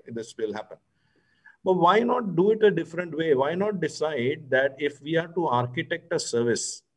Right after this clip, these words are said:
for which there is a gap in the market, then eighteen of us have the skill sets. You are good in finance, you are good in, maybe we don't have a chemistry, physics, biology, that doesn't matter. But we have the skill set within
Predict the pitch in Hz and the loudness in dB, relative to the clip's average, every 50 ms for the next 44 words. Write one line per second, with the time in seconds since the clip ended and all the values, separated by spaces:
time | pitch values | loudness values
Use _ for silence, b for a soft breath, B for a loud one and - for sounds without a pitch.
0 | _ - - - 127 120 123 143 135 127 123 135 131 139 139 135 135 - 107 104 | _ -20 -10 -6 -6 -2 -2 -2 -4 -2 -2 -2 -2 0 0 0 0 0 0 0
1 | 110 113 - 131 127 131 127 120 98 82 - - - - _ _ _ _ _ _ | 0 0 -2 -4 -4 -4 -2 -4 -4 -6 -6 -10 -14 -16 _ _ _ _ _ _
2 | _ _ _ _ _ _ _ _ _ _ _ _ _ _ _ _ _ _ _ _ | _ _ _ _ _ _ _ _ _ _ _ _ _ _ _ _ _ _ _ _
3 | _ - B B B B B B B B B B - 113 139 165 185 160 160 190 | _ -20 B B B B B B B B B B -2 4 4 6 6 4 2 0
4 | 185 185 - - _ _ - 147 151 170 190 190 190 220 240 254 240 233 202 196 | -2 -4 -8 -16 _ _ -4 2 4 6 6 6 6 4 2 2 4 4 4 4
5 | - 151 135 123 - - - - - 117 131 143 156 160 156 156 165 156 156 - | 4 2 2 2 0 -4 -12 -12 -4 0 2 2 2 2 0 0 0 0 0 -2
6 | - 139 131 127 123 - - 139 123 127 123 - 123 139 143 147 147 143 147 151 | -2 -2 0 0 0 0 0 0 0 0 -2 -2 2 2 2 2 2 2 2 2
7 | 147 139 - - 123 127 127 127 131 131 123 - 127 131 131 127 131 131 127 113 | 0 0 -2 -4 -2 -2 -2 -2 -2 -4 -4 -2 0 0 0 2 0 0 0 -2
8 | 113 131 131 175 165 156 151 151 151 151 151 147 139 120 - 123 123 127 123 - | -2 -2 -2 -2 -2 -2 -2 -2 -2 -2 0 -2 -2 -2 -4 -6 -6 -6 -6 -8
9 | 127 131 127 123 123 120 110 113 113 107 98 95 101 101 101 98 101 95 95 87 | -8 -8 -8 -8 -8 -10 -10 -10 -12 -8 -4 -2 0 0 2 0 -2 -2 -4 -4
10 | 87 101 104 101 95 98 107 107 98 90 90 85 - 87 78 80 120 - - - | -4 -4 -4 -4 -4 -6 -6 -6 -8 -8 -8 -8 -10 -10 -2 0 0 0 0 -4
11 | - - _ _ 107 98 113 151 185 185 170 160 160 165 165 165 156 - - 143 | -12 -20 _ _ -6 -4 0 2 4 4 4 4 2 2 0 -2 -4 -4 -4 -6
12 | 143 131 - - 160 156 135 117 120 120 139 160 175 175 | -8 -8 -6 -6 -6 -4 -2 -4 -2 -2 -2 -6 -6 -8